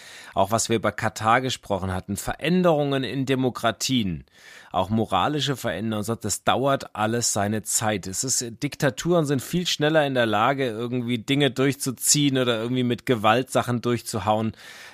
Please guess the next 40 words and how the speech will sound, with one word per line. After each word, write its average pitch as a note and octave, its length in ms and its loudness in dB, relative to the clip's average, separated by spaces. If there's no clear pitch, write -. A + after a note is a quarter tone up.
Ähm, A#2 240 0
jetzt G2 220 -4
vielleicht C3 300 2
mit B2 200 -2
Blick - 320 -4
auf B2 180 0
China F3+ 420 2
und C3+ 280 0
Corona C#3 480 2
nicht A#2+ 220 -2
ganz G3 280 2
so. G3+ 120 0
Das E3+ 200 -2
war D3+ 160 4
zum C#3+ 100 -4
Beispiel C#3+ 240 0
jetzt B2 140 -2
auch C3+ 180 0
<laughs> - 0 -
schön, - 400 8
dass G#3+ 220 8
da F3 220 8
dann F3 220 6
doch D#3+ 200 2
wieder C3+ 320 4
Europa C3 480 2
oder A#2+ 120 4
der A2+ 160 0
Westen A#2+ 340 -2
ganz A#2 220 -2
gut B2 180 -6
funktioniert A#2 540 -2
hat. D3+ 80 -2
Und C3+ 60 -4
es - 120 -4
geht F3 180 2
auch C3 80 -2
nicht F3 240 4
um E3 180 4
ein D3+ 160 -2